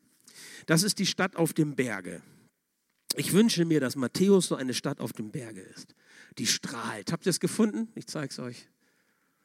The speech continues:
Kann man auch ganz gut sehen, weil das ziemlich zentral hier ist, so zwischen Pfeiler und Lautsprecher, so in, in gelb-goldfarben. Die Stadt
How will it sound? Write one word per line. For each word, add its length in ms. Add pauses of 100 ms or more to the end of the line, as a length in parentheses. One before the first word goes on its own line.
(200)
Kann 140
man 140
auch 200
ganz 200
gut 160
sehen, 300
weil 100
das 180
ziemlich 340
zentral 540
hier 200
ist, 160
so 220 (520)
zwischen 580 (520)
Pfeiler 380
und 500
Lautsprecher, 760 (680)
so 220
in, 140 (120)
in 300
gelb-goldfarben. 880
Die 140
Stadt 580